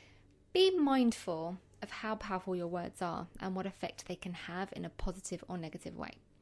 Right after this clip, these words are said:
I often hear about, you know, bitter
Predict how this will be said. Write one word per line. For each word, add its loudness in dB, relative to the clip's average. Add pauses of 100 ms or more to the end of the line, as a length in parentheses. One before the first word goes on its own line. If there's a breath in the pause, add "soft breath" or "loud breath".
(760 loud breath)
I 6
often 2
hear 2
about, -2
you -6
know, -8 (340)
bitter -4